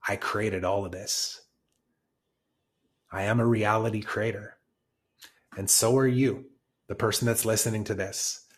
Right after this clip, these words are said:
So you may be listening to this just wanting to get an update from me, 'cause maybe you're family, or maybe you're just interested in how we're doing. You may be listening to this 'cause you're thinking, "I think maybe I wanna take this leap someday with my family," and you're wondering how the heck we're navigating it and what you may be able to learn from this in order to take these steps yourself.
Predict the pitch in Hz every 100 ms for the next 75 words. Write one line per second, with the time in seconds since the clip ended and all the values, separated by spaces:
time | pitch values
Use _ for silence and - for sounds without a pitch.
0 | _ _ - 104 123 131 127 127 120 117
1 | 127 120 117 117 117 - 113 - 107 101
2 | 113 123 120 123 131 135 127 104 - 98
3 | 92 - 92 98 107 110 101 120 123 139
4 | 135 113 104 110 113 107 107 117 110 117
5 | 110 110 104 107 110 107 101 87 95 101
6 | 101 101 110 - 117 110 104 107 - 104
7 | 104 101 107 110 107 107 - - - -
8 | - - - _ - - 233 233 - 151
9 | 196 175 135 233 226 107 95 _ - 107
10 | 95 98 - 98 95 - 95 92 95 92
11 | 87 90 92 98 90 90 90 92 98 98
12 | 101 110 110 110 - 110 120 - - 131
13 | - 139 135 147 196 131 104 98 95 95
14 | 98 98 107 110 117 117 117 120 117 117
15 | 110 107 104 160 190 160 123 101 98 -
16 | 104 104 104 101 98 - 107 - 104 -
17 | 101 - 101 - - - 202